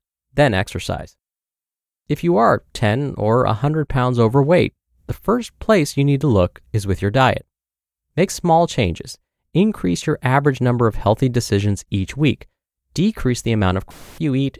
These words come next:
and start to show yourself progress. Once your changes have become the new normal, it's time to shift the milestone marker again.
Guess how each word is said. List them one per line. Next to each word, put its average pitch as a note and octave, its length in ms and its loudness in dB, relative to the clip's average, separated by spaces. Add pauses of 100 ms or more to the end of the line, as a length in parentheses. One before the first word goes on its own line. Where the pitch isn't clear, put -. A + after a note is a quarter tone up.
and C3 120 -6
start - 300 -2
to - 60 -10
show - 160 -6
yourself F#2+ 500 -4
progress. - 600 0 (680)
Once G3+ 360 0
your F#3 80 -6
changes C#3 520 -2
have D3+ 240 -2
become D#3 300 0
the C#3+ 60 2
new C#3 140 2
normal, A#2+ 400 0 (300)
it's - 140 -12
time D3 260 0
to D#3+ 80 0
shift - 400 -2
the D3 80 -6
milestone G#2+ 520 0
marker G2 380 -4
again. G#2 380 0